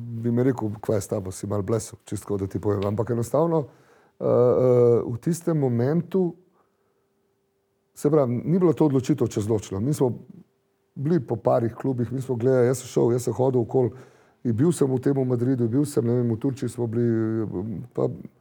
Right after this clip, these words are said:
enostavno nekaj mi je rekel, neki, ne vem, neki, en tak dober občutek sem imel, ko sem bil v Madridu, sem imel tak dober občutek, ko sem videl,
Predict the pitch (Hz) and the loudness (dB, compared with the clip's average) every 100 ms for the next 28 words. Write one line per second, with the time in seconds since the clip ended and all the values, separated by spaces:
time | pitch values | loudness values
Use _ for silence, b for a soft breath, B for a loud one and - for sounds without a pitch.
0 | b b b b _ 120 117 160 180 147 | b b b b _ -6 0 0 2 0
1 | - _ _ _ _ _ _ _ 135 156 | -4 _ _ _ _ _ _ _ -4 -2
2 | - 165 135 117 113 139 147 117 101 - | 0 2 0 -2 0 0 0 -2 -4 -10
3 | _ _ 139 151 - 151 123 123 131 165 | _ _ -6 -6 -4 -4 -4 -4 -2 -2
4 | 143 156 - 127 143 135 123 147 143 147 | -2 -4 -6 -8 -8 -8 -6 -4 0 0
5 | 127 160 143 127 160 127 - - 135 147 | 0 2 0 0 -4 -6 -12 -8 -4 -4
6 | 123 123 123 143 131 120 135 131 123 123 | -6 -8 -4 -4 -2 -4 -4 -4 -6 -6
7 | 113 135 139 139 135 120 143 127 - 131 | -4 -2 0 0 -2 -2 -4 -6 -6 -2
8 | 139 143 120 | 0 2 0